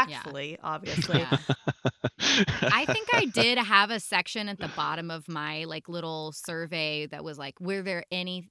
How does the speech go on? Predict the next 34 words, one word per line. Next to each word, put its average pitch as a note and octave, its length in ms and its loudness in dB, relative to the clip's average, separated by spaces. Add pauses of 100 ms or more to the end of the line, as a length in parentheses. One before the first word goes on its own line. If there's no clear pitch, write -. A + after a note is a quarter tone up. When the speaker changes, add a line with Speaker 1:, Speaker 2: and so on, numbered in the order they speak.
Speaker 1:
was F3 160 -4
there F#3 140 -2
anything A3 380 -4
else, D3 280 -6
like, C#3 180 -10
jump D3 240 -8
out A2+ 200 -4
at - 180 -14
you?" - 60 -12 (180)
Speaker 2:
So - 320 -14
always G#3+ 380 -4 (140)
overshare E3+ 840 -8
when D#3+ 200 -12
you're D3 160 -10
a - 60 -10
beta - 280 -10
Speaker 1:
Oh, D#3 320 -6
Speaker 2:
reader, - 100 -12
Speaker 1:
yeah. - 260 -10
Speaker 2:
I D#3 160 -10
would - 180 -18
say. - 300 -16 (440)
Speaker 1:
Yeah. - 200 -20 (600)
Be - 80 -4
kind, F3 520 -2 (220)
but E3+ 80 -6
overshare. F3 520 -8
<laughs> F#3+ 460 -4
Speaker 2:
Good C4 260 2
to C4 180 -2
not A3+ 320 -2
just A3 280 -6
be G#3+ 120 -4
like, F3+ 320 -8